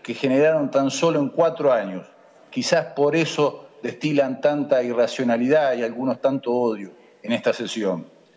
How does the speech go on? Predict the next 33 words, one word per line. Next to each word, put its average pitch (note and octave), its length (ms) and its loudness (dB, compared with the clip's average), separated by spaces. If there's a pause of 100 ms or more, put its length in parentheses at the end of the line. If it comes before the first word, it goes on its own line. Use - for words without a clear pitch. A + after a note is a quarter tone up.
Quizás D#3 280 0
por E3 180 0
ello D#3 200 0
tampoco D3+ 440 0
nos C3 120 -2
pueda D#3 240 2
sorprender C#3 1080 -2
que A#2+ 120 -2
ningún D3+ 320 2
diputado C#3+ 840 0
o A#2+ 120 -6
diputada B2 640 0
de A#2+ 60 -4
la A#2 80 -2
oposición C#3+ 680 -4 (400)
hoy D#3+ 460 0 (800)
reconozca C#3 880 0 (320)
que C3+ 140 2
este D3 200 -2
presupuesto C3 560 -2
para B2+ 160 2
el C3 80 0
año C3+ 200 2
entrante D3 560 0
que C#3 80 -2
hoy C3+ 60 0
estamos C3 320 0
tratando, D#3 640 0 (200)
hay D3 160 0
un C#3+ 180 0
solo F3+ 380 2
gran D3+ 200 2
ajuste, B2 600 -4